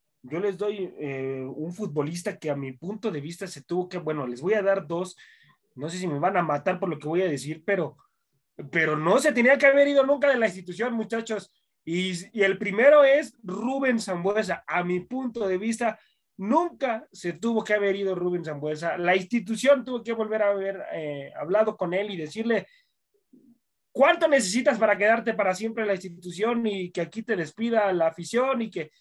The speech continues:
Aunque también mucha afición no estaba contenta con el rendimiento de Rubén Sambueza al final, ¿eh? Sobre todo porque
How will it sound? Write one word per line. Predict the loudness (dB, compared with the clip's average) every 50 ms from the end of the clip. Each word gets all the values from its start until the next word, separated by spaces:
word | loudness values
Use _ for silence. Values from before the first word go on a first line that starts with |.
| _ _ _ _ _
Aunque | -14 -8 -8 -4 0
también | 2 2 2 2 6 6 6 6 6 4 -2
mucha | -6 -4 -2 -2 -2 0 0 0
afición | 0 0 -2 -4 -4 -4
no |
estaba | -2 -2 -4 -4 -4 -4
contenta | -4 -6 -4 -4 -6 -4 -4 -4 -6
con | -4 -4 -4
el | -4 -4 -4
rendimiento | -4 -6 -6 -8 -6 -4 -4 -4 -4 -4 -6
de | -6 -4 -4
Rubén | -4 -2 -4 -4 -4
Sambueza | -6 -8 -8 -8 -8 -8
al | -10 -10
final, | -10 -8 -8 -6 -6 -6
¿eh? | -8
Sobre | -6 -6 -4 -4 -4
todo | -4 -4 -2 -2 -2 -2
porque | -4 -6 -8 -6 -6 -6 -6